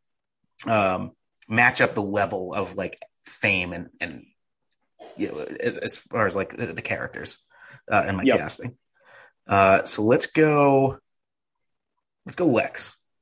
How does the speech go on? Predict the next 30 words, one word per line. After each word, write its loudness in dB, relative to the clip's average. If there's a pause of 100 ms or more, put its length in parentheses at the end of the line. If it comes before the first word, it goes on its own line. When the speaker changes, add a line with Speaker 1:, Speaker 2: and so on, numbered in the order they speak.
Speaker 1:
Who -6
do 0
you -2
have -2
for, -10
who -6
do -4
you 0
have -4
for -6
Lex? -6 (1120)
Speaker 2:
All 4
right. 6
So, 0
uh, 0 (600)
<laughs> -6
my 2
nineteen -4
seventy-eight -2
Lex -12
Luthor -2 (440)
is 0
Gene 0
Wilder. 2 (1600)
Speaker 1:
I 4
like 4
that 8
a 8
Speaker 2:
Uh, 8
Speaker 1:
lot. 4